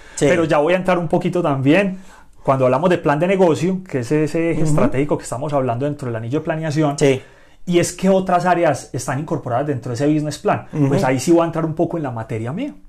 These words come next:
Speaker 2: Entonces,
Speaker 1: Exacto.
Speaker 2: por ejemplo, es fortalecer toda la malla de mantenimiento, reparación,
Speaker 1: Ujú.
Speaker 2: revisión de componentes mayores, por ejemplo. Eh, hay otra área que es ingeniería, diseño, manufactura, aeronaves,
Speaker 1: Sí.
Speaker 2: pero también hay servicios,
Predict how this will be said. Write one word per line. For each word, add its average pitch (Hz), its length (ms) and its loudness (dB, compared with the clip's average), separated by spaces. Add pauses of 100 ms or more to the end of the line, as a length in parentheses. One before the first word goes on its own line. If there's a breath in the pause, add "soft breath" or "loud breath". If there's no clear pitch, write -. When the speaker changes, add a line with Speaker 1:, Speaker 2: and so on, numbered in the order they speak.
Speaker 2:
Entonces, 127 300 2
Speaker 1:
Exacto. 117 400 0
Speaker 2:
por 147 120 0
ejemplo, 180 240 0
es 143 60 2
fortalecer 139 640 0
toda 160 220 4
la 139 100 4
malla 123 240 0
de 156 60 0
mantenimiento, 123 760 -8
reparación, 139 460 2
Speaker 1:
Ujú. 131 80 0
Speaker 2:
revisión 180 360 2
de 175 80 2
componentes 135 540 -6
mayores, 123 540 -6
por - 200 -12
ejemplo. 120 460 -10 (640 loud breath)
Eh, 123 600 0
hay 160 180 0
otra 165 280 0
área 180 200 0
que - 100 -6
es 123 60 -2
ingeniería, 139 640 -2
diseño, 135 480 -4
manufactura, 131 760 -4
aeronaves, 123 460 0
Speaker 1:
Sí. 156 60 -8 (200 loud breath)
Speaker 2:
pero 226 180 2
también 226 340 2
hay 147 100 2
servicios, 165 640 -2